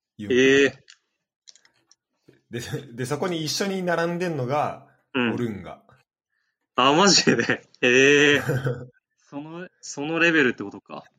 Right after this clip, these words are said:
Speaker 2: そ-、うん、そうで、だから、オルンガで、オルンガクラスかもしれない。
Speaker 1: あー、なるほどね。ノルウェーのオルンガってことね。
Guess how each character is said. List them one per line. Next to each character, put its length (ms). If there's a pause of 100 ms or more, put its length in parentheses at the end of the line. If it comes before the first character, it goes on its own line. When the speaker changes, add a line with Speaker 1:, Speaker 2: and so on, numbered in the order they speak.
(600)
Speaker 2:
そ-、 160
う 200
ん、 60
そ 160
う 40
で、 60
だ 100
か 60
ら、 280
オ 100
ル 120
ン 120
ガ 120
で、 200
オ 120
ル 120
ン 120
ガ 120
ク 100
ラ 120
ス 120
か 100
も 80
し 80
れ 80
な 80
い。 100
Speaker 1:
あ 460
ー、 40
な 140
る 80
ほ 100
ど 140
ね。 120
ノ 160
ル 100
ウ 40
ェ 120
ー 20
の 120
オ 60
ル 100
ン 80
ガ 80
っ 40
て 80
こ 80
と 80
ね。 120